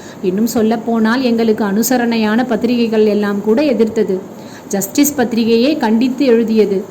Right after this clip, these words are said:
சீர்திருத்தத்துக்கும் ஓர் எல்லை உண்டு என்று எழுதியது. பிறகுதான் துணிந்து ஆண் பெண் சமத்துவத்தில் மேலும் தீவிரமாக இறங்கினோம். நாங்கள் எங்கள் மாநாடுகளில் பெண்களுக்கு என்ன என்ன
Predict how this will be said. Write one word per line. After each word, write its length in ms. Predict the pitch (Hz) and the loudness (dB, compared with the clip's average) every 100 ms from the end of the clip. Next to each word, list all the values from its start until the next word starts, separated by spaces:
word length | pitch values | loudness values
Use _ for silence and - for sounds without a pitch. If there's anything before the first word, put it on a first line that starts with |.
| - | -14
சீர்திருத்தத்துக்கும் 1000 | - 247 262 220 214 226 220 214 233 262 | -2 0 2 2 2 -2 0 -4 0 0
ஓர் 180 | 214 214 | 2 2
எல்லை 260 | 214 202 247 | 2 2 0
உண்டு 280 | 233 220 254 | 2 2 2
என்று 260 | 247 202 247 | 2 0 0
எழுதியது. 520 | 233 214 208 202 185 185 - - - - | 2 2 2 -2 -2 -4 -6 -16 -16 -2
பிறகுதான் 540 | 285 294 269 233 254 | 0 2 2 0 2
துணிந்து 420 | 254 240 247 220 240 | 2 2 4 4 2
ஆண் 260 | 220 220 240 | 2 0 0
பெண் 220 | 240 233 | 0 0
சமத்துவத்தில் 640 | 226 208 220 233 208 233 226 | 0 -2 -2 -2 0 -2 0
மேலும் 380 | 208 226 254 240 | 0 2 2 2
தீவிரமாக 540 | 247 247 240 202 190 226 | 0 0 0 -2 -2 -2
இறங்கினோம். 560 | 220 196 185 180 180 - - - - | 0 -2 -2 -4 -6 -8 -14 -16 -4
நாங்கள் 360 | 240 285 294 269 | 0 2 4 4
எங்கள் 300 | 262 254 254 | 4 4 4
மாநாடுகளில் 760 | 226 254 302 285 254 226 233 | 2 4 4 4 2 2 2
பெண்களுக்கு 500 | 226 226 262 262 262 | 2 2 2 0 2
என்ன 180 | 220 214 240 | 2 2 2
என்ன 180 | 240 | 4